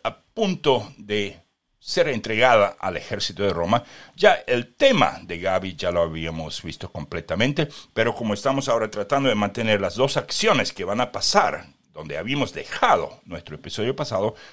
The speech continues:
tenemos que decir que Sexto en ese momento todavía estaba en la ciudad de Gabi.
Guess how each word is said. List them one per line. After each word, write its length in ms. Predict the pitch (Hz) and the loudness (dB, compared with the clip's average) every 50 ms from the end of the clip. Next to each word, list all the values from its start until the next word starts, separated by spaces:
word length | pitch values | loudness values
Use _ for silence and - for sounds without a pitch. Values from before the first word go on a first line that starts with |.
| _ _ _ | _ _ _
tenemos 400 | - 90 85 92 104 120 127 - | -16 -14 -10 -6 -4 -4 -6 -6
que 120 | - 123 | -6 -6
decir 300 | 110 92 - - 117 110 | -6 -6 -4 -6 -8 -8
que 120 | - - 98 | -10 -12 -12
Sexto 420 | - - 101 - - - 110 - - | -10 -10 -10 -12 -10 -12 -10 -10 -10
en 140 | 82 85 | -10 -10
ese 160 | 98 104 - 117 | -10 -10 -8 -6
momento 380 | 101 92 98 101 98 101 - | -4 -4 -4 -4 -6 -8 -12
todavía 480 | - - 71 73 80 92 98 101 95 - - | -10 -8 -8 -8 -8 -8 -8 -8 -10 -10 -10
estaba 600 | - 85 80 - - - 73 67 73 76 - _ _ - | -10 -10 -10 -10 -10 -10 -10 -8 -8 -10 -12 _ _ -12
en 220 | 69 82 82 76 | -12 -10 -10 -12
la 100 | 71 - | -12 -12
ciudad 300 | - - - 57 64 65 | -14 -14 -12 -12 -14 -14
de 80 | 64 - | -16 -16
Gabi. 340 | - - - - - - | -12 -12 -12 -12 -14 -20